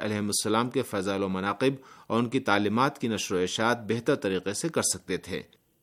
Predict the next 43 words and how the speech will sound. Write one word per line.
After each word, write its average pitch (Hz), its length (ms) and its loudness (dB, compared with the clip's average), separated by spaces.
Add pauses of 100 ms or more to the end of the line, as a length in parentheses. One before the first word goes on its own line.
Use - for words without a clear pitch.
کیونکہ 160 240 6
انہوں 151 260 6
نے 151 140 4 (120)
اہل 131 200 4
علم 147 300 8 (120)
اور 113 160 4 (100)
حدیث 113 300 2
شناس 123 400 4
گھرانے 117 360 4
میں 123 180 2 (100)
پرورش 110 440 4
پائی 85 180 -2
تھی۔ - 260 -6 (440)
ثقت 151 220 4
الاسلام 175 520 6
شیخ 151 340 4
کلینی 123 340 6
نے 143 180 2
ابتدائی 113 420 4 (100)
تعلیم 101 340 2
اپنے 120 260 -2
والد 101 320 2
اور 101 100 4
اپنے 95 240 -2
ماموں، 101 380 0 (160)
جو 104 140 0
اپنے 107 340 0 (140)
دور 120 180 4
کے 117 140 -4
ممتاز 113 480 2
اور 107 80 2 (120)
بزرگ 123 420 -2
علماء 104 280 0
میں 120 120 -2
شمار 90 320 -4
ہوتے 95 280 2
تھے، 131 200 2 (420)
سے 120 200 4
حاصل 107 360 2
کرنے 98 280 0
کے 95 100 -4
بعد 117 640 2
رے، 123 360 6